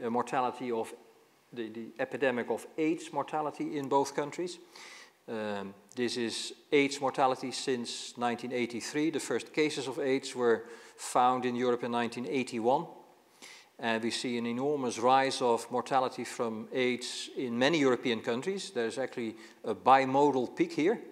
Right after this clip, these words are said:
There's a peak here in the nineteen nineties. This is Western Europe, Southern Europe. There's a second peak here in Eastern Europe. This is Ukraine.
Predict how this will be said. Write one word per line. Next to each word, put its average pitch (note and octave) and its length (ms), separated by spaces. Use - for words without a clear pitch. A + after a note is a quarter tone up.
There's A2 180
a G#2+ 60
peak - 240
here C3 180
in A#2+ 80
the A#2 80
nineteen A#2 360
nineties. E3+ 440
This B2+ 160
is - 160
Western D#3+ 320
Europe, E3+ 320
Southern E3+ 320
Europe. E3+ 300
There's B2 160
a A#2+ 80
second - 440
peak C#3 160
here D3+ 240
in C#3+ 140
Eastern D#3+ 300
Europe. E3 300
This C3+ 220
is - 300
Ukraine. C3 560